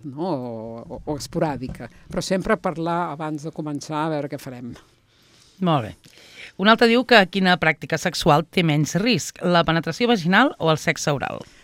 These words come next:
Speaker 1: Definitivament el sexe oral té menys risc que, que la penetració vaginal.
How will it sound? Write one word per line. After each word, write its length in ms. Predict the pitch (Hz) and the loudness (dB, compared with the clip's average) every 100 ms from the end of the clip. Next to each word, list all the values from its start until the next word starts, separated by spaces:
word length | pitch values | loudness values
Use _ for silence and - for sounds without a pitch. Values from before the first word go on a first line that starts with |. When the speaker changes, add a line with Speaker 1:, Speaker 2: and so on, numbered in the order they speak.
| _ | _
Speaker 1:
Definitivament 800 | 175 170 185 175 180 170 165 165 | -10 -6 -4 -2 -2 0 0 -2
el 80 | 165 | -4
sexe 300 | 151 - 147 | -8 -8 -6
oral 260 | 143 143 147 | -6 -6 -6
té 140 | 151 | -6
menys 340 | 147 151 143 - | -4 -4 -6 -6
risc 420 | 151 170 - - _ - | -6 -8 -12 -20 _ -10
que, 140 | 147 135 131 127 - | -8 -8 -10 -12 -12
que 120 | 131 | -12
la 100 | 127 | -12
penetració 560 | 131 135 131 147 147 135 | -12 -12 -12 -14 -10 -10
vaginal. 460 | 131 139 120 117 | -8 -10 -12 -16